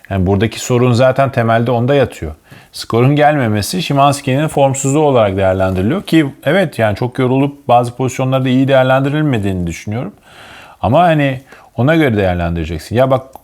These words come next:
Mehmet Topuz Fenerbahçe'ye geldiğinde Kayserispor'un yıldız futbolcusuydu. Her top ondan geçiyordu. Fener'e geldi. Fener'de Alex var. Ne yapacaksın? Alex koşmuyordu açıkçası. Çok böyle koşan,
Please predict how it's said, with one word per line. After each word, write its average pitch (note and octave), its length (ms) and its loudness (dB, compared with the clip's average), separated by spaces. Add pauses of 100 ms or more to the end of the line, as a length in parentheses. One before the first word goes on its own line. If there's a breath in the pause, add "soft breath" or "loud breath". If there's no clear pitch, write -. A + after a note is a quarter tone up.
(120)
Mehmet B2 380 0
Topuz D3+ 300 -2
Fenerbahçe'ye D3 600 2
geldiğinde C3+ 460 0
Kayserispor'un C3+ 680 -2
yıldız B2 400 2
futbolcusuydu. D#2+ 760 -8 (380 soft breath)
Her D#2+ 240 0
top G2+ 200 -4
ondan G2+ 320 -2
geçiyordu. E2 440 -10 (540 loud breath)
Fener'e A#2 380 0
geldi. D#3 500 0 (520)
Fener'de F2 300 -2
Alex B2+ 340 -2
var. - 300 -4 (640 soft breath)
Ne G#2+ 60 0
yapacaksın? A2 680 -4 (240)
Alex A2+ 540 -4 (200)
koşmuyordu G2+ 640 -2
açıkçası. - 600 -12 (100)
Çok - 240 -10
böyle E2+ 180 -4
koşan, G2 460 -6